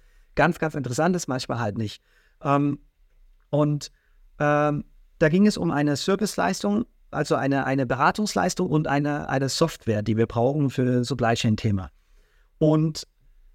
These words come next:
der Einkäufer hat mir nochmal geholfen, wirklich den Vertrag zu verbessern. Ähm, aber was ich dann als Fachexperte, sage ich mal, mit dem Einkäufer im Team,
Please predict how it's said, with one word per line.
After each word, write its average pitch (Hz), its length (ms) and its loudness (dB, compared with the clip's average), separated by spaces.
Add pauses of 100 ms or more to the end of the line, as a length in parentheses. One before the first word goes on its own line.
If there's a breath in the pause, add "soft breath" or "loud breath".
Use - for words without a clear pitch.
(680)
der 151 100 4
Einkäufer 202 420 2
hat 185 160 -2
mir 208 80 -2
nochmal 185 240 0
geholfen, 180 520 2 (300)
wirklich 196 260 0
den 196 120 2
Vertrag 190 440 -2
zu - 100 -8
verbessern. 139 580 0 (120)
Ähm, 170 420 0 (200)
aber 208 460 0 (400)
was 160 220 0
ich - 120 -4
dann 202 180 2
als - 340 -4 (460)
Fachexperte, 165 720 0
sage 131 200 -2
ich 131 80 -4
mal, 131 120 4
mit - 140 0
dem 98 100 2
Einkäufer 131 420 0
im 120 220 0
Team, 226 380 2